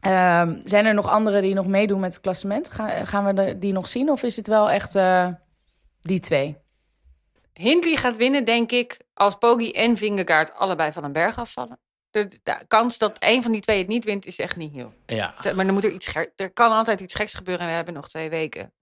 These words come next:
Speaker 3: Nee, precies. Die, die, die, die, die ste-,
Speaker 2: Corona.
Speaker 3: steken er met z'n tweeën wel echt met kop en schouders bovenuit.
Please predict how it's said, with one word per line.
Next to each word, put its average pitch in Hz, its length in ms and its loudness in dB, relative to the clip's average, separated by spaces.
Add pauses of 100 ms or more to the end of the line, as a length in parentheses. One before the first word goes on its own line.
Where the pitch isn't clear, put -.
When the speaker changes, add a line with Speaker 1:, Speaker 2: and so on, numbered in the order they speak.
(380)
Speaker 3:
Nee, 95 140 -6
precies. 95 480 -12
Die, 123 300 -2
die, 120 240 -4
die, 117 180 -6
die, 120 220 -8
die 127 160 -2
ste-, 220 120 2
Speaker 2:
Corona. 196 240 4
Speaker 3:
steken 135 320 4
er 127 60 2
met 117 120 -2
z'n - 60 -10
tweeën 117 220 2
wel 110 80 2
echt 113 140 -4
met 113 100 -8
kop 120 160 -4
en 113 60 -8
schouders 104 300 0
bovenuit. 104 580 -2